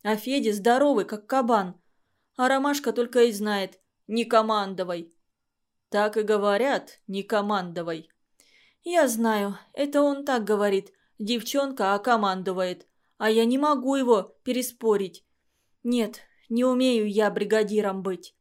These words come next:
А ты думаешь, кто-нибудь сразу умеет? Никто сразу не умеет. Это нелегко. Но что же делать? Мне вот тоже нелегко бывает. Вам? Да, мне.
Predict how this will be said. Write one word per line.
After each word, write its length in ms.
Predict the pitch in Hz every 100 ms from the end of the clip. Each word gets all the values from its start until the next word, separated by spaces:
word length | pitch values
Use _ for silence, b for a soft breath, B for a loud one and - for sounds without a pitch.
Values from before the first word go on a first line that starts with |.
| _ _ _ _ _ _ _
А 160 | - 208
ты 160 | 214 208
думаешь, 480 | 226 226 208 202
кто-нибудь 500 | - 233 226 208 214
сразу 420 | 208 208 208 208 208
умеет? 520 | 185 220 262 - _ _ _ _ _ _
Никто 560 | 302 311 277 220 220 226
сразу 460 | 233 214 196 196 220
не 160 | 226
умеет. 520 | 247 220 170 151 _ _ _ -
Это 220 | 311 302
нелегко. 640 | 285 262 262 - 180 170 - _ _ _
Но 120 | 220 247
что 200 | 269 233
же 140 | 226
делать? 440 | 190 165 156 - _ _ _ _
Мне 260 | 202 226 285
вот 220 | 294 285
тоже 560 | 208 202 202 214 185 - -
нелегко 520 | 208 226 226 - 175
бывает. 600 | 196 180 160 151 - _ _ _ _ _ _ _ _
Вам? 640 | 196 180 208 240 294 - _ _ _ _ _ _ _
Да, 460 | 190 190 208 294 320
мне. 540 | 233 175 175 208 262